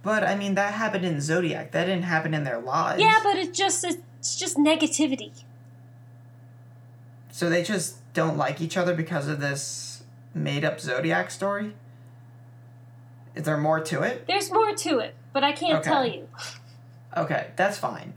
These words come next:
Speaker 1: I can get behind that then.
Speaker 2: Good.
Speaker 1: 'Cause it's just like, they just naturally don't like each other because Zodiac. I'd be like,
Speaker 2: Well, they're,
Speaker 1: "Hold up a
Speaker 2: they're
Speaker 1: second."
Speaker 2: also both kind of, like, jealous of each other.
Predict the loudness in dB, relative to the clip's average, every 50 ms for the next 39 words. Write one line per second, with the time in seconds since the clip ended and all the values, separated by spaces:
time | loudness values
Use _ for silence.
0 | -6 -4 -4 -2 0 0 0 0 0 0 0 -2 -2 -2 -4 -4 -4 -4 -6 -8
1 | -8 -10 -14 -18 -6 -4 -2 -2 -2 -6 -12 -18 -20 -14 -6 -4 -2 0 0 0
2 | 0 -2 -2 -2 -2 -2 0 0 0 0 0 0 -2 0 0 0 0 0 0 -2
3 | -2 0 0 0 0 0 -2 -4 -2 -2 -2 -2 -2 -4 -6 -4 -2 -2 -2 -2
4 | -4 -6 -10 -12 -14 -18 -20 -20 -20 -20 -20 -20 -20 -20 -20 -20 -20 -20 -20 -20
5 | -20 -20 -20 -20 -14 -8 -2 0 2 2 2 2 0 0 0 -2 -4 -4 -6 -10
6 | -18 -20 -20 -20 -20 -20 -8 -2 0 0 2 2 0 0 0 -2 -2 2 6 8
7 | 8 8 8 8 6 6 6 4 2 -2 -4 -4 -6 -6 -4 2 6 6 8 8
8 | 8 6 6 6 6 6 4 2 2 2 2 4 6 6 4 4 2 2 2 4
9 | 4 4 2 2 2 0 0 0 -2 -4 -4 -2 -2 -2 -2 0 0 0 0 -2
10 | 0 0 0 2 2 2 2 0 0 -4